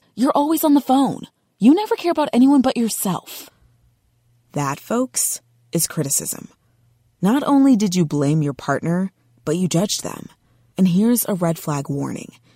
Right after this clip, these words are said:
If you're using the words "you always" or "you never," you can bet that you're criticizing. Criticism usually leads to an argument that you don't even need to have. The positive way to handle it?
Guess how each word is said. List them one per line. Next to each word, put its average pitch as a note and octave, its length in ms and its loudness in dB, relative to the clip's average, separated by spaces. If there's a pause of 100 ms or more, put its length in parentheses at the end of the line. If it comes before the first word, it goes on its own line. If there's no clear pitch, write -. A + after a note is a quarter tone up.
(380)
If F3+ 120 -2
you're A3 240 4
using G#3+ 360 2
the F3+ 80 2
words D3+ 440 -2
"you F3 260 2
always" F3 600 2
or C#3+ 340 -2 (240)
"you F3+ 220 4
never," E3 560 0 (460)
you A3+ 100 -2
can A#3+ 220 4
bet F#3 340 -2
that - 160 -6
you're D#3 80 -6
criticizing. - 760 -10 (600)
Criticism A3+ 540 0
usually F#3+ 400 2
leads D#3 280 -2
to D#3+ 120 -6
an C#3+ 100 -6
argument E3 460 0
that - 100 -6
you E3+ 80 -4
don't E3 300 -2
even F#3 240 -2
need C#3+ 180 -6
to C3+ 80 -8
have. C#3+ 580 -12 (760)
The F3+ 100 0
positive E3 500 -4
way E3 160 2
to D3 120 -2
handle D3+ 320 -4
it? A3 260 -10